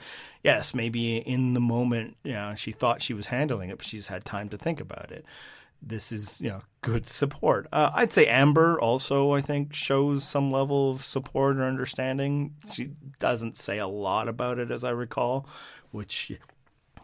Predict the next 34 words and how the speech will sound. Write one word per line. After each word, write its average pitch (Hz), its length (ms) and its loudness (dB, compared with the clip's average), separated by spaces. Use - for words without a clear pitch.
could 101 180 -8
be 104 120 -4
the 95 180 -8
edit 95 220 -10
protecting 113 460 -6
her. 147 220 -2
Uh, 127 280 6
next 165 440 6
step 135 260 6
up 135 200 8
is 131 120 0
the 127 80 0
people 139 380 4
who 127 360 0
at 127 160 -2
least 139 460 2
don't 131 320 0
say 120 340 -2
horrible 156 560 4
things 175 420 -4
or 120 160 0
don't 117 280 -4
exclusively - 960 -10
say - 200 -8
horrible 90 460 -8
things. 87 400 -10
So, 87 240 -10
like, 87 240 -10
you - 80 -8
know, 87 160 -10
Rob 110 400 2
in 92 140 -8
this 90 180 -8
instance 95 400 -12